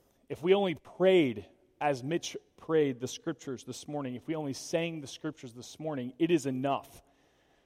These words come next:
for us to be changed. It is enough for, to cause us delight in Christ.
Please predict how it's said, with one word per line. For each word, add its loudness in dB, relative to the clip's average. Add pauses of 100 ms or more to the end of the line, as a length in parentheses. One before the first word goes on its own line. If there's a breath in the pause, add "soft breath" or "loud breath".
(160)
for -6
us 2
to -14
be -6
changed. -8
It -8
is -6
enough -2 (160)
for, -10 (280)
to -8
cause -2
us -6 (100)
delight 0 (460 soft breath)
in -6
Christ. -4